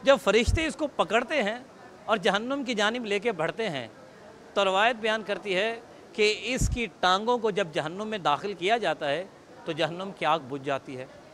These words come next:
फरिश्ते हैरान हो जाते हैं, हुक्म किया है जहन्नुम में फेंके, लेकिन इसकी टांगें नहीं जल रही हैं।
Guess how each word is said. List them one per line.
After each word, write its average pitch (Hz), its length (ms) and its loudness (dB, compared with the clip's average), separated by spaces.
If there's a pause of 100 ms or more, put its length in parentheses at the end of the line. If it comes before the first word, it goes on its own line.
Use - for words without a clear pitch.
(1200)
फरिश्ते 113 400 -6
हैरान 143 320 -4
हो 202 120 -8
जाते 185 220 -10
हैं, 147 100 -14
हुक्म 254 340 -4
किया 233 180 2
है 233 140 4
जहन्नुम 190 340 0
में 269 100 2
फेंके, 226 400 0 (480)
लेकिन 151 220 0
इसकी 165 240 -4
टांगें 170 280 0
नहीं 202 100 -8
जल 180 160 -2
रही 160 200 -8
हैं। 147 180 -12